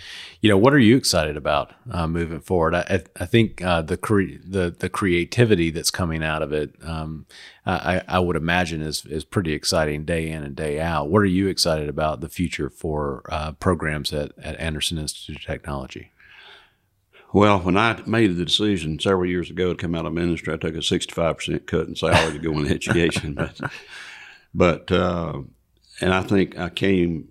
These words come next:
Speaker 2: I came into education truly believing that, that, you know, I had the foresight and wisdom to be able to make a difference coming out of industry.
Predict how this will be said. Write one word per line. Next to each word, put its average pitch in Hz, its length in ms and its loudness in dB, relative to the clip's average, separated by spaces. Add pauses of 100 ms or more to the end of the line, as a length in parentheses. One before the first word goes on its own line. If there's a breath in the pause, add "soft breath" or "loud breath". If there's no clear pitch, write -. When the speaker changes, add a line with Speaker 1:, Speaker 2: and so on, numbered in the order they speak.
Speaker 2:
I 82 120 -2
came 92 320 2
into 104 280 0
education 80 1080 -4
truly 92 260 0
believing 80 760 -6
that, 78 280 -10 (320)
that, 85 380 -6 (340)
you - 180 -6
know, 80 200 -2
I 87 120 -4
had 85 300 -4
the 82 280 -10 (180)
foresight 87 580 -4
and 82 120 -6
wisdom 80 480 -6
to 82 80 -12
be 87 180 -4
able 82 180 -4
to 80 140 -10
make 80 160 -12
a - 20 -10
difference 82 480 -10
coming 82 320 -2
out 80 160 -6
of 76 100 -12
industry. 82 560 -12